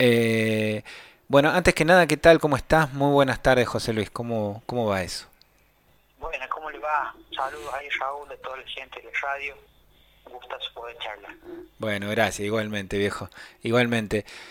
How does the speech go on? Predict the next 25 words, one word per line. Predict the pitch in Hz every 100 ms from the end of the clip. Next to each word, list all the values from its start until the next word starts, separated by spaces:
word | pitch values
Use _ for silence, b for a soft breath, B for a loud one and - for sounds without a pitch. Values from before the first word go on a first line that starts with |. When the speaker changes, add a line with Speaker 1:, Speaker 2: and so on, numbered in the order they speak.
| B B
Speaker 1:
Che, | - 180 170 156 -
eh, | 202 151 139 135 131 131 123 123 120 120 - _ _
bueno, | 202 165 131 - _ _ -
en | 147 143
principio, | 165 165 - 233 208 180 151 131
saber, | - 156 202 190 165 - - -
preguntarte | - 135 151 190 196 180
por, | 151 143 127
en | 131
líneas | 180 180
generales, | - 135 139 196 160 127
¿cómo, | - 165 160 147 131 120 113 107 107 107 _ _ b b b b b _
cómo | 160 160
la | 143
ves, | 185 185
no? | 147 160 160
Ahora | 165 175
particularmente | 156 139 139 147 160 170 160
en | 160
Córdoba | - 185 180 151
estamos | - 151 156 -
con | 127 135
unos | 151 131 -
días | 135 147 151 120 -
intensos | 117 110 165 151 - 147 147 -